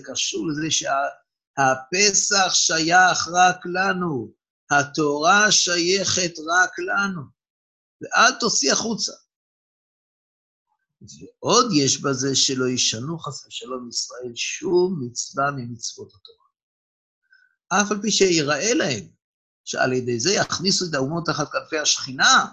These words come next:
כמו שטעה בזה מבני פריצי עמנו, וכאן מתכוון הרב לאותו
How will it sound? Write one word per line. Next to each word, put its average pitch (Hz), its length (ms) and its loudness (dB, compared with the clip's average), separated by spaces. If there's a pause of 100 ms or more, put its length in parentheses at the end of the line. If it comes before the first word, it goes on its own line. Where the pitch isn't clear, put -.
(1400)
כמו 139 380 -4
שטעה 123 600 -2
בזה 127 320 -2 (100)
מבני 117 380 -2
פריצי 104 460 -4
עמנו, 147 640 2 (1200)
וכאן 104 480 2
מתכוון 113 540 -2
הרב 104 420 -6 (480)
לאותו 104 360 -10